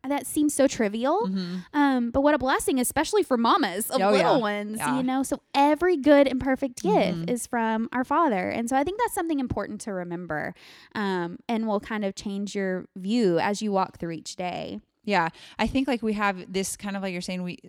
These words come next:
Speaker 2: we sometimes tend to fall into this fear of prosperity
Speaker 1: Yeah.
Speaker 2: gospel,
Speaker 1: Mm-hmm.
Speaker 2: right? And we've talked about this a little bit, um, in other episodes, but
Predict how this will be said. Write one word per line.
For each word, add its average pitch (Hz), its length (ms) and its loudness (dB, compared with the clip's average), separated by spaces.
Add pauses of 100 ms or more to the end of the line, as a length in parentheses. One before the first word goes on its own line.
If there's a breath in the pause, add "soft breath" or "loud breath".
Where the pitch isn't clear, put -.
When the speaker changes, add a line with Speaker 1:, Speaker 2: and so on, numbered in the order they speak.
Speaker 2:
we 196 140 -6
sometimes 196 440 -6
tend 185 340 -6
to 185 140 -6
fall 175 260 0
into 175 240 -4
this 165 240 -6 (260 loud breath)
fear 196 460 -2
of 190 320 0
prosperity 185 680 -2
Speaker 1:
Yeah. 226 60 -4
Speaker 2:
gospel, 240 640 0
Speaker 1:
Mm-hmm. 180 420 -6
Speaker 2:
right? 220 200 2
And 196 80 -4
we've 262 100 0
talked 311 200 -2
about 202 160 0
this 190 120 -4
a 190 60 -4
little 180 120 -2
bit, 165 280 0
um, 165 380 -4 (240)
in 180 120 -4
other 175 180 0
episodes, 165 460 -2
but 165 220 -2